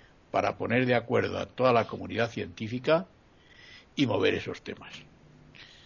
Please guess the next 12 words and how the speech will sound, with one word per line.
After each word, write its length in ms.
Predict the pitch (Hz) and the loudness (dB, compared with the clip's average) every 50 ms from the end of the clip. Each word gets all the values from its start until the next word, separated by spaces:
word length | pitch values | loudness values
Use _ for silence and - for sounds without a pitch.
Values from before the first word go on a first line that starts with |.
| - - _ _ _ _ _ - _ _ _ _ _ - _ _ | -20 -20 _ _ _ _ _ -20 _ _ _ _ _ -20 _ _
Con 220 | - - 131 131 127 | 4 6 6 8 8
respecto 520 | 127 123 120 - - 175 175 170 - 175 | 4 2 0 2 2 2 2 2 2 4
a 40 | 160 | 4
lo 120 | 151 143 | 4 4
que 100 | 123 139 | 2 2
dice 540 | 135 156 156 - - 151 147 139 131 131 127 | 2 0 0 2 4 4 6 6 6 4 0
Davis, 420 | 117 120 143 143 143 156 170 160 - - - - | 0 4 4 4 4 4 0 -2 -4 -12 -20 -16
que 160 | - - 113 | -10 -8 -2
yo 160 | 104 127 139 139 | 2 4 4 4
lo 240 | - 123 139 143 | 4 4 4 4
suscribo 640 | - - 120 107 - - - 135 143 131 113 104 - - - - | 4 2 -2 -4 -4 -4 2 2 2 4 2 0 -4 -6 -8 -2
íntegramente, 1400 | 185 190 196 208 202 185 160 - - 185 190 170 135 117 117 117 127 135 139 139 143 143 - - 135 143 - | 0 2 2 2 2 0 -2 0 4 4 4 6 6 4 4 2 2 0 0 0 -2 -6 -2 0 0 0 0